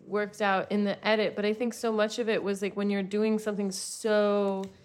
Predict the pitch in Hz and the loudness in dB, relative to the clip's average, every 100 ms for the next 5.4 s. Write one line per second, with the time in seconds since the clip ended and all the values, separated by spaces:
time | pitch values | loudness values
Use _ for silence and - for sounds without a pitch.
0 | _ _ _ _ 208 202 202 202 202 208 | _ _ _ _ 0 4 4 4 2 -2
1 | 190 190 190 190 185 185 190 202 202 190 | -2 -2 -2 0 -2 0 0 2 0 -2
2 | - 196 - 208 208 240 220 - 208 202 | -4 -4 0 0 0 -4 -4 -2 -2 -2
3 | - - _ - 165 - 202 202 - 226 | -12 -20 _ -10 -8 -4 -4 -2 -2 2
4 | 208 208 214 - - - 202 - - 190 | 4 4 0 -2 -8 -2 -2 -2 0 4
5 | 190 220 254 254 | 4 4 2 -2